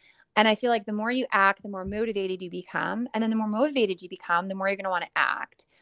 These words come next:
And so I think even if you just can start with one thing, I think that's a great thing. I think it's a great way to start.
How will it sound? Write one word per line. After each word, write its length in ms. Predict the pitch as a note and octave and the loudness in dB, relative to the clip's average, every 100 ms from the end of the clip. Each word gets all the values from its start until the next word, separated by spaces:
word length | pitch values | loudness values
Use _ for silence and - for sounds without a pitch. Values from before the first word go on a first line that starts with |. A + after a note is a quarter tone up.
| - - _ | -20 -20 _
And 160 | A3+ A3 | 0 2
so 260 | - G#3+ - | 6 8 8
I 80 | G#3 | 4
think 300 | B3 B3+ - | 2 0 0
even 200 | A#3+ C4 | -2 0
if 120 | C4+ | 0
you 100 | A#3+ | -2
just 300 | G3 G#3+ G#3+ | 0 0 0
can 120 | - G#3+ | -4 -2
start 300 | G#3+ F#3+ - | 2 4 2
with 180 | F#3+ F#3 | -4 -6
one 720 | F3+ F#3 F#3 F3+ F3+ F3+ - _ - | -4 0 0 0 -2 -6 -10 _ -6
thing, 500 | F#3 E3 E3 - - | -4 -4 -6 -6 -4
I 80 | G3 | -2
think 220 | - F#3 | 0 4
that's 240 | F#3 F3 - | 6 6 4
a 60 | F#3+ | -4
great 400 | F3 F3 F3 - _ - | 0 2 2 -2 _ -4
thing. 260 | - F#3 - | -4 -4 -6
I 60 | |
think 180 | E3+ F3+ | -4 -4
it's 100 | - | 0
a 60 | F3+ | -2
great 360 | E3+ E3+ E3 | 4 6 6
way 120 | - - | 4 0
to 60 | |
start. 400 | - - - - | 2 4 4 0